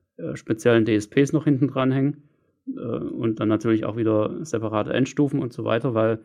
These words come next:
jede Elektronik, die noch hinten vor dem Lautsprecher hängt, kann eigentlich im Endeffekt eine zusätzliche Verzögerung reinbringen oder, oder wird sie sogar mit ziemlicher Sicherheit.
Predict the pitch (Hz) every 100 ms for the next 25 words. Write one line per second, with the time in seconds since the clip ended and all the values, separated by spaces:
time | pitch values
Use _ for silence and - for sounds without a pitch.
0 | _ - 123 139 131 120 113 - 127 147
1 | 139 - 120 131 160 127 123 - - 139
2 | 165 151 - 135 131 113 135 - 117 113
3 | 104 117 175 - _ _ _ _ _ _
4 | - - 120 135 - 123 123 120 113 117
5 | 113 113 - - - 113 113 113 110 151
6 | 131 117 - 113 107 120 - 131 123 107
7 | 101 104 127 - 151 160 104 - 107 104
8 | 110 - 151 139 131 - 139 139 - 135
9 | 135 131 143 135 139 160